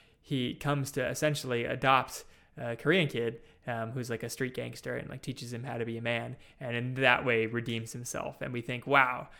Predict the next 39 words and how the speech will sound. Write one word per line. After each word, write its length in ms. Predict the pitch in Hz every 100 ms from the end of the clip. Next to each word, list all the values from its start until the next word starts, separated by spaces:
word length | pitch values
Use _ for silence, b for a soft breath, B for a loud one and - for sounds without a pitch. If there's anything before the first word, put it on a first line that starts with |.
| B -
this 200 | 143 -
grizzled 680 | 147 165 143 143 139 127 - b b _
veteran 440 | 139 139 139 139 139
guy 440 | 135 131 131 131
who 80 | 127
kinda 340 | 135 131 123
hates 280 | 117 139 139
everyone 420 | 135 135 127 123
and 100 | 127
gives 200 | 123 123
the 80 | 123
stink 280 | - 139 139
eye 140 | 123
to 80 | 123
the 80 | 123
world 360 | 123 120 117 B B B
is 120 | 135 -
such 220 | 139 -
a 120 | 120
manly 640 | 120 123 147 127 120 113 - 143
man. 420 | 151 175 120 117
We 80 | 123
should 180 | 131
be 160 | 123 120
like 260 | 117 117 -
him," 320 | 208 165 143
and 180 | 131 127
then 440 | 143 135 131 151
get 180 | 143 139
softened. 500 | - 135 135 131 131
Like, 180 | 131 127
wouldn't 160 | 147 135
that 140 | 131
be 60 | 135
such 200 | 135 135
a 40 |
great 200 | 127 131
story? 440 | - 214 135 127 B B B B -
And 440 | 131 123 123